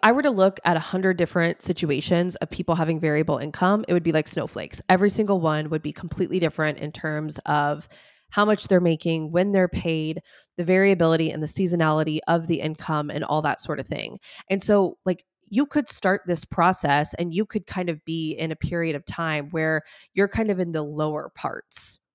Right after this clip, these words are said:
right now. And so it feels like, okay, I'm at the point in this process where I feel like I don't have a lot of overflow. I've calculated my base pay and I don't have, right now, currently, I'm not making a lot of money up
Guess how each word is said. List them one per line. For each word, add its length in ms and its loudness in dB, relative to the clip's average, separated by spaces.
right 220 2
now. 360 -6
And 160 2
so 220 2
it 220 -2
feels 460 2
like, 500 -4
okay, 320 0
I'm 420 2
at 340 4
the 180 -6
point 340 0
in 100 -2
this 120 -4
process 520 0
where 100 -2
I 100 0
feel 180 -4
like 160 -4
I 120 -2
don't 320 -4
have 180 -8
a 60 -4
lot 200 -2
of 180 -4
overflow. 640 -2
I've 160 -2
calculated 560 2
my 140 -2
base 300 -4
pay 200 -4
and 100 -4
I 80 -4
don't 340 -4
have, 500 -4
right 180 4
now, 140 4
currently, 420 -2
I'm 180 -4
not 280 0
making 260 -4
a 60 -2
lot 180 0
of 140 -6
money 400 -4
up 200 2